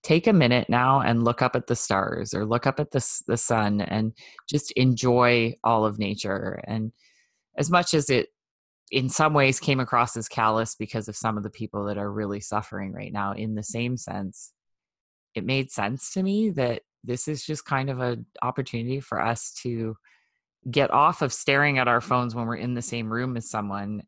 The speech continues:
and start talking to people and start doing all that stuff,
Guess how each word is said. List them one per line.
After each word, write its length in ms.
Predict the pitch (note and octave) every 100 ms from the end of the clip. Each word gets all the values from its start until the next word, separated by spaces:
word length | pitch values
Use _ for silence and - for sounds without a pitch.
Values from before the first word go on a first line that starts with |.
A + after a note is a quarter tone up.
| -
and 480 | A2+ A2 A2 G#2+ - _ _ _ _ _
start 400 | - - B2 -
talking 460 | A#2 A#2 - A2+ A2
to 140 | A2+
people 380 | - G2+ - F#2+
and 180 | F2 G2
start 280 | - A2 G2+
doing 280 | G#2+ A2 G#2
all 140 | - -
that 160 | -
stuff, 280 | - - G#2